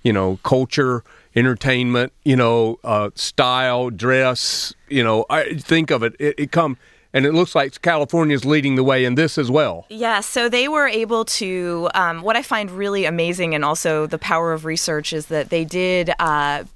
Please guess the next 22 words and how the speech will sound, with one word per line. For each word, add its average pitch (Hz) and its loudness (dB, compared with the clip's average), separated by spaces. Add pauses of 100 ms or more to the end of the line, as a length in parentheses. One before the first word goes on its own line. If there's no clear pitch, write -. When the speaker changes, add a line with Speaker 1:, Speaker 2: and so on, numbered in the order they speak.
(160)
Speaker 2:
they 180 0
did 208 0
find, 156 -2
um, 151 -4
through 160 -8
several 170 -2
research 165 -4
studies 143 -6
that, 139 0 (420)
uh, 151 0
when 165 -2
you 165 -6
create 175 -2
an 156 -4
economic 160 -6
model 143 -2
in 151 -8
which 147 -4
you 156 -8
treat 156 -6
chronic 147 -4
care, 147 0